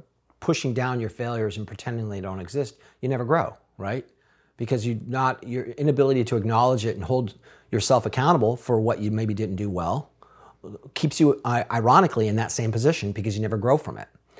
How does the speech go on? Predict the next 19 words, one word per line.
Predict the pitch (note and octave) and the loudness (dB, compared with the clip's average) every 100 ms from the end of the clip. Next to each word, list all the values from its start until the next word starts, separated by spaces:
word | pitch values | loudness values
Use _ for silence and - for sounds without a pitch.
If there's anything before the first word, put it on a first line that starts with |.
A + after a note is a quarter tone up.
| - - | -20 -6
I, | C3 | 2
you | D3 | 6
know, | |
I | D3+ | 6
coached | D#3 C#3+ - | 6 2 2
a | |
lot | G2 A2 A#2 | 0 4 4
of | G#2+ | 2
youth | A2 - | -2 -4
sports | - A2+ G2 | -2 0 0
for | - | -4
my | A2 G2 | -6 -4
kids | - G2+ | -2 -2
when | G#2+ G2 | -2 -4
I | |
was | F#2+ | -6
growing | - G2+ | -6 -4
up, | G#2+ G2 | -2 -4
and | F#2+ | -6